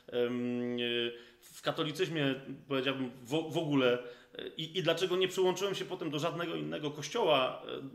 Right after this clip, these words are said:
e, żadnej innej denominacji, to właśnie dlatego, że mam już dosyć i w nauczaniu, i w praktyce innych chrześcijan, ale też w-, miałem dosyć w moim życiu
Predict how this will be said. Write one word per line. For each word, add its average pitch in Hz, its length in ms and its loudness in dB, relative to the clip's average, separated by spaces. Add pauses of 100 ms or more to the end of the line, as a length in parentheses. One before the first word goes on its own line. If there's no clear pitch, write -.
(100)
e, 139 40 -10
żadnej 160 280 0
innej 160 180 -2
denominacji, 165 560 0
to 165 100 -8
właśnie 151 220 -4
dlatego, 151 540 0 (320)
że 139 60 -6
mam 160 180 0
już 143 160 0
dosyć 180 560 -2 (600)
i 202 240 -6
w 165 60 -4
nauczaniu, 180 680 2
i 147 60 0
w 143 60 -6
praktyce 147 800 0 (380)
innych 233 340 0
chrześcijan, 165 400 -2
ale 175 140 4
też 170 180 -2
w-, 135 340 -8
miałem 180 320 2
dosyć 160 300 -2
w 123 40 -2
moim 202 320 2
życiu 170 420 0